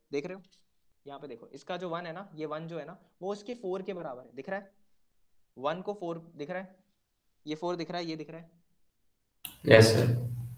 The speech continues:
Speaker 1: तो मैं कैसे यहाँ पे नेचुरल रिलेशन कैसे निकाल रहा हूँ वो देख लो, बस वो, बस वो इंपॉर्टेंट है बस। तो वन प्लस अगर मैं k कर दूँ वो मेरा आंसर, वो, वो मेरा फ़ोर दे देगा, वन प्लस k मेरा फ़ोर दे देगा, तो मैंने बस वही लिखा है वन प्लस k। अब यहाँ पे अगर टू की बात करूँ,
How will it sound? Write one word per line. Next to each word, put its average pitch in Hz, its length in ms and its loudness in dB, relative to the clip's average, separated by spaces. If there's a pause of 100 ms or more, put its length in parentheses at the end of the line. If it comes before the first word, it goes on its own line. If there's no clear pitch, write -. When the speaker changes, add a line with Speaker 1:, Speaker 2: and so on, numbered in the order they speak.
(420)
Speaker 1:
तो 160 80 0
मैं 175 120 -2
कैसे 190 280 0 (160)
यहाँ 147 180 0
पे 170 100 -2
नेचुरल 160 380 -2
रिलेशन 147 320 0
कैसे 165 180 -4
निकाल 147 220 -2
रहा 151 80 -6
हूँ 151 80 -6
वो 147 80 -2
देख 127 180 -8
लो, 120 80 -16
बस 120 180 -10
वो, 135 180 -6 (100)
बस 147 220 -4
वो 160 120 0
इंपॉर्टेंट 135 400 -4
है 113 60 -14
बस। 110 120 -18 (340)
तो 160 100 4
वन 151 300 2
प्लस 190 440 -2
अगर 165 200 4
मैं 185 120 -4
k 180 160 2
कर 180 160 -2
दूँ 190 140 -8 (200)
वो 139 140 -2
मेरा 160 180 0
आंसर, 156 220 -8
वो, 143 280 -10
वो 151 120 -10
मेरा 160 140 -6
फ़ोर 160 200 -8
दे 156 120 -10
देगा, 160 200 -14 (320)
वन 165 160 -10
प्लस 151 180 -12
k 156 120 -8
मेरा 151 140 -8
फ़ोर 147 180 -8
दे 143 100 -10
देगा, 151 200 -12 (320)
तो 156 40 -8
मैंने 165 140 0
बस - 160 2
वही 170 200 0
लिखा 175 200 -4
है 95 100 -8
वन 135 240 -6
प्लस 160 300 -8 (100)
k। 123 100 -2 (460)
अब 170 180 6
यहाँ 165 220 4
पे 180 100 2
अगर 190 200 4
टू 196 160 -2
की 202 140 -2
बात 190 200 4
करूँ, 131 220 -4